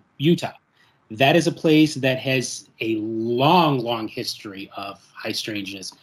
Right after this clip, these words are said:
They see things like U F Os, giant wolf-like creatures that actually attack livestock. Um, they see what looks like doors opening up into other realities. I mean, this, what's going on at Skinwalker Ranch,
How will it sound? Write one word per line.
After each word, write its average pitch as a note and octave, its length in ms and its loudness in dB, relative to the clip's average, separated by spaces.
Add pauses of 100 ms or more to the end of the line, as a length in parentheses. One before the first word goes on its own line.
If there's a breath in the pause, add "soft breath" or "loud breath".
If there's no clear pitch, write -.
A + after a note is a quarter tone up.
(180 soft breath)
They C3+ 240 0
see - 280 -2
things B2 280 0
like A2+ 240 -8
U G#2+ 180 -2
F - 200 -8
Os, B2 460 2 (280 soft breath)
giant B2+ 560 2 (200)
wolf-like A#2+ 540 0
creatures G#3+ 500 2
that A#2 100 -2
actually B2+ 440 -4
attack A2+ 440 -8
livestock. B2 720 0 (400 loud breath)
Um, C3+ 360 4
they C3+ 120 4
see D#3+ 240 2
what C#3+ 160 2
looks C#3+ 220 -2
like C3+ 260 0
doors C#3+ 440 6
opening B2 360 -2
up C3+ 220 -2
into A2+ 360 -2 (380 soft breath)
other C3+ 260 2
realities. A2+ 800 0
I B2+ 60 -4
mean, B2+ 320 -2
this, C3+ 300 0 (500 soft breath)
what's C#3+ 220 2
going D3+ 420 4
on D3+ 420 4
at A#2+ 160 -2
Skinwalker B2+ 720 0
Ranch, C#3+ 640 -2